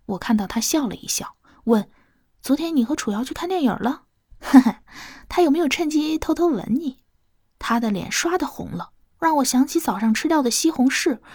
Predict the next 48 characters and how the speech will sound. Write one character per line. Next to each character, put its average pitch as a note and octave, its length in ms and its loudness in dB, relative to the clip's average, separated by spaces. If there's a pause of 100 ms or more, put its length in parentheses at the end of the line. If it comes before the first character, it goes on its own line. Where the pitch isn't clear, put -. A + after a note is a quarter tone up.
(200)
后 C4+ 220 -2
背 A3+ 160 0
被 A3 140 -4
人 A3+ 120 0
拍 F4 260 -2
了 D#4+ 100 -2
一 - 120 -8
下， - 280 -6 (260)
然 - 140 2
后 G4+ 160 4
楚 - 160 -2
瑶 G#3+ 120 0
的 C#4 80 -6
声 E4+ 240 -2
音 C#4 80 4
就 A3+ 140 2
传 E3 240 -6
来 F3 160 -6
了。 - 160 -18 (520)
“我 G3 100 -6
像 E4 240 6
是 - 80 -6
那 E3+ 120 -4
种 - 140 -8
人 - 160 -14
吗？” - 160 -14 (960)
我 G#3 80 -4
撇 B3+ 180 -2
撇 E4 160 2
嘴， - 380 -10 (260)
四 - 260 0
周 C4+ 140 2
看 E4+ 260 -2
了 A3 100 4
一 - 120 -8
下， - 280 -8 (200)
都 G4+ 140 2
是 C#4 100 0
我 G3 100 0
们 - 220 -14
班 F3 220 -4
的， - 100 -14 (540)
成 F3+ 280 -4
绩 G#3+ 200 -2
差， - 260 -6 (300)
纪 E4 200 4
律 C4+ 200 6
乱， D4+ 320 0